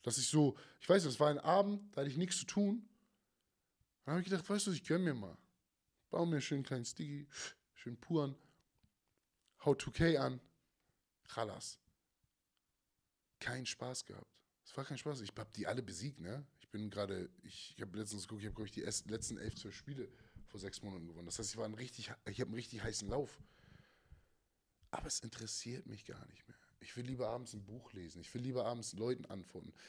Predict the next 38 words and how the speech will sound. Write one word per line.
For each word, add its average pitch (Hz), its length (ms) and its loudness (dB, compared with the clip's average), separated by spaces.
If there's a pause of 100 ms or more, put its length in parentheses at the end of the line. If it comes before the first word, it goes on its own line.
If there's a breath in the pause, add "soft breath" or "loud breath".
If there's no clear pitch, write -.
(200 loud breath)
Dieses, 107 400 -2 (260)
weißt 123 300 0
du, 175 180 0
ich - 140 -6
hab 127 80 -6 (160)
jeden 143 420 -2
Tag 143 280 -8
Nachrichten. 120 580 -6 (140)
Ich - 120 -14
kann 127 180 -6
jeden 156 200 2
Tag 143 180 -4
produktiv 147 480 -8
sein. - 220 -6 (400 soft breath)
Das 147 180 4
ist - 100 0
mir 135 100 2
aufgefallen 120 460 0
an 92 100 -4
meinem 85 180 -4
Leben. 82 200 -6
Und - 120 -6
früher 185 380 8 (600 loud breath)
hätte 165 240 6
ich - 140 2
jeden 160 140 6
Tag 135 120 2
auch - 180 2
produktiv 131 420 -2
sein 110 180 -4
können, 127 200 -2 (280 loud breath)
nur 135 300 4
man 120 120 2
entscheidet 131 440 4
sich 117 120 -6
für 113 100 -2
den 110 100 0
Stillstand. - 640 -4